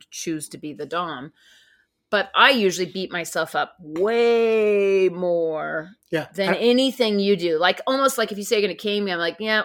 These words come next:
Speaker 1: okay," but I'm still gonna feel like shit afterwards. It's not like it's gonna erase. I'm still gonna
Speaker 2: Yeah.
Speaker 1: feel like
Speaker 2: Doesn't
Speaker 1: shit.
Speaker 2: matter what I do. You, you punish yourself worse.
Speaker 1: Right.
Speaker 2: Yeah.
Speaker 1: So I think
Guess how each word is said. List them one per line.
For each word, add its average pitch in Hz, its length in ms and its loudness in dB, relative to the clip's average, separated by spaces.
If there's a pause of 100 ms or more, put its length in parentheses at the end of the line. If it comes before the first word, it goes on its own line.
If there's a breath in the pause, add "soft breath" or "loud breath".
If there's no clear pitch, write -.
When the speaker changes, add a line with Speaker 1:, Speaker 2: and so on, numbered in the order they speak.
Speaker 1:
okay," 226 300 -4
but 175 140 -2
I'm 180 100 -2
still 208 220 -6
gonna 190 160 0
feel 190 200 -2
like 170 140 -2
shit - 400 -2
afterwards. 160 520 -4
It's 180 140 -10
not 226 180 2
like 196 160 -2
it's - 140 -8
gonna 180 180 -2
erase. 160 560 0
I'm 185 140 -2
still 196 200 -4
gonna 175 200 -4
Speaker 2:
Yeah. - 40 -12
Speaker 1:
feel 160 120 -2
like 156 180 -6
Speaker 2:
Doesn't 170 140 -2
Speaker 1:
shit. 170 80 -6
Speaker 2:
matter 156 220 -4
what 135 180 -10
I 131 120 -8
do. 127 140 -16
You, 123 380 -18
you 147 120 -10
punish 143 340 -12
yourself - 440 -16
worse. 120 180 -14
Speaker 1:
Right. 151 360 -4 (580)
Speaker 2:
Yeah. 143 140 -6
Speaker 1:
So 196 640 4
I 208 80 4
think 233 480 0